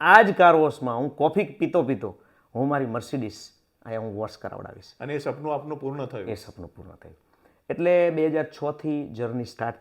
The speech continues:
Speaker 1: થઈ. અહીંયા મેં, અ, ડિપ્લોમા, અ, કમ્યુનિટી વેલફેરનો અભ્યાસ કર્યો. ઇન્ડિયા મેં રાજકોટથી બી આઈ ટી, Bachelor of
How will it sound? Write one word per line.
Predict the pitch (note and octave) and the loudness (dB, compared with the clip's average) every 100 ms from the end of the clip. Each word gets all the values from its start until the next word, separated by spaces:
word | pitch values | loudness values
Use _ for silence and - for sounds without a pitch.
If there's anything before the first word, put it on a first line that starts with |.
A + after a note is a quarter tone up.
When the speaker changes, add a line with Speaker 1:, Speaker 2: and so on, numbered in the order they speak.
| - | -12
Speaker 1:
થઈ. | B2+ - _ _ _ _ A2+ | -12 -14 _ _ _ _ -12
અહીંયા | A#2 A#2+ | -10 -8
મેં, | A#2+ A#2+ A#2+ - | -10 -10 -12 -16
અ, | - G#2+ G#2+ G#2+ - | -16 -16 -14 -18 -16
ડિપ્લોમા, | G#2+ - A#2 A2+ A2 G#2 - _ - | -16 -10 -10 -8 -10 -14 -18 _ -16
અ, | G#2 G2+ | -14 -16
કમ્યુનિટી | G2+ G#2 G#2+ G2 | -14 -12 -10 -8
વેલફેરનો | G2+ G2+ A2 G#2 | -8 -8 -10 -12
અભ્યાસ | F2+ G#2+ - | -10 -12 -12
કર્યો. | - A2+ B2 _ _ _ _ _ _ _ - | -12 -14 -14 _ _ _ _ _ _ _ -14
ઇન્ડિયા | A2+ A#2+ B2+ | -8 -2 -2
મેં | B2 A#2+ A#2+ A#2 | -2 -6 -8 -8
રાજકોટથી | A2 G#2+ - A2+ - A2+ A2 G#2 _ A2 | -8 -8 -8 -8 -6 -6 -6 -10 _ -8
બી | B2 A#2+ | -4 -2
આઈ | A2 G#2 | -2 -6
ટી, | G2+ F#2 _ _ G#2+ | -10 -16 _ _ -12
Bachelor | G#2 A2 | -10 -10
of | G#2+ | -10